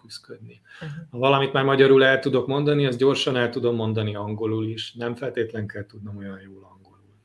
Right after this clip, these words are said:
Speaker 1: Valami ilyesmit akartam mondani.
Speaker 2: Mhm.
Speaker 1: De igen, agy-, azért, azért az a problémám van a joga világában is, hogy itt tényleg egy-két éven belül, fél éven belül az emberek oktatóvá válnak, és gyakorlatilag a joga piac,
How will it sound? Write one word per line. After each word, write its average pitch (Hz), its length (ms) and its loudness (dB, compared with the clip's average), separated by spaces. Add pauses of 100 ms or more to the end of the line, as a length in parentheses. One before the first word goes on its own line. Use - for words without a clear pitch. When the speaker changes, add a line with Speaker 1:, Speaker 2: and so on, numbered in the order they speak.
(840)
Speaker 1:
Valami 107 300 -10
ilyesmit 107 420 -10
akartam - 460 -20 (120)
mondani. 165 580 -12
Speaker 2:
Mhm. 175 200 -4 (760)
Speaker 1:
De 208 180 8
igen, 202 300 6
agy-, 196 280 6
azért, 190 340 2
azért 202 340 4
az 185 220 -2
a 185 120 4
problémám 196 580 2
van 143 140 2
a 139 60 0
joga 139 300 0
világában 113 600 -2
is, 110 160 -4
hogy 113 140 -6
itt 110 140 -6
tényleg 113 320 -4
egy-két 110 480 -6
éven 104 340 -6
belül, 104 320 -6
fél 110 300 -6
éven 98 260 -4
belül 101 260 -6
az 98 120 -8
emberek 98 440 -10
oktatóvá 101 720 -18
válnak, 113 460 -16
és 107 100 -18
gyakorlatilag 104 680 -12
a 101 60 -6
joga 104 360 0
piac, 101 580 -10